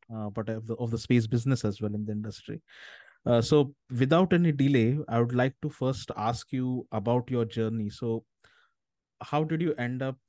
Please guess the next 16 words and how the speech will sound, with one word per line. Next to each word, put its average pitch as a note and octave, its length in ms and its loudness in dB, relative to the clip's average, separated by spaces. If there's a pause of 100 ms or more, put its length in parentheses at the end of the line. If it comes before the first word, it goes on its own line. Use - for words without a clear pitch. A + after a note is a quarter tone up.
(100)
uh, A2 440 -4 (220)
being B2 140 2
in A2+ 120 2
the G#2+ 80 -2
space - 260 -4
industry? G2+ 600 -6 (160)
Uh, A2 260 -8 (320)
briefly, C#3 440 2
just C3+ 240 -2
tell A2 160 2
us A2 140 -2
about G#2 260 -2
your G#2 140 0
journey G2+ 340 -6
in G2+ 140 -6
general. G#2 320 -8